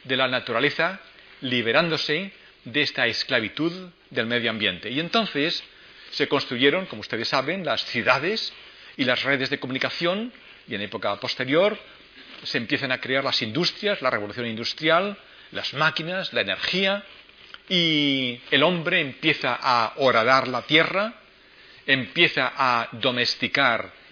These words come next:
el agua mediante presas. El agua entonces no se pierde, sino su fuerza, la fuerza hidráulica, sirve al principio para mover las ruedas de molino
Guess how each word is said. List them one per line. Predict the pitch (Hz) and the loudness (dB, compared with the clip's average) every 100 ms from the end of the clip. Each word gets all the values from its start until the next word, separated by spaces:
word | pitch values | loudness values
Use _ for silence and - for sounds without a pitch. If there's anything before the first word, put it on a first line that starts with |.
| - | -2
el | 113 | 2
agua | 120 131 101 82 - | 2 2 -2 -4 -6
mediante | 117 110 110 98 104 | -4 -2 -2 -4 -4
presas. | - 151 185 196 - - - - - - | -2 -2 -2 -2 -4 -8 -18 -20 -20 -6
El | 113 135 | 0 2
agua | 147 139 | 2 0
entonces | 120 165 170 - 180 139 | 0 0 -2 -2 -4 -4
no | 123 | -4
se | 127 123 | -4 -4
pierde, | 135 156 143 147 | 4 4 4 -4
sino | 135 113 | -6 -6
su | - | -6
fuerza, | 104 139 135 - 170 | -4 -2 -2 -2 -4
la | 110 | -4
fuerza | - 107 110 | -6 -6 -4
hidráulica, | 107 123 143 143 196 214 - - - - | 0 0 0 -2 -2 -4 -16 -20 -20 -8
sirve | - 170 147 120 | -2 0 2 0
al | 110 | -2
principio | 110 101 - 165 170 | -6 -10 -6 -4 -2
para | 147 110 | -4 -4
mover | 92 117 | -2 -4
las | 110 92 | -4 -4
ruedas | 120 113 107 | -2 -2 -2
de | 110 | -6
molino | 113 160 185 | -4 -4 -4